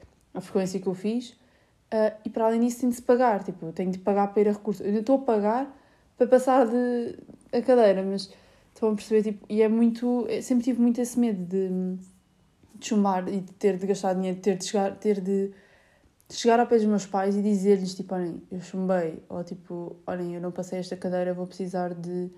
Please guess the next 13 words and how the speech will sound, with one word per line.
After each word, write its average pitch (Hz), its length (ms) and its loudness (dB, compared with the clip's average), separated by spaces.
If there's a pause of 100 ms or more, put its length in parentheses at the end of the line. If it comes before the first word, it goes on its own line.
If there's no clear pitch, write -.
(300)
ir 190 80 -6
a 185 40 0
recurso", 190 400 -8
tipo, - 120 -14
porque - 180 -6
eu 208 40 0
sei 214 360 -2
o 208 80 -8
quão 208 380 0
desiludidos 190 580 -2
eles 190 160 -2
iam 196 120 -4
ficar, 185 460 -6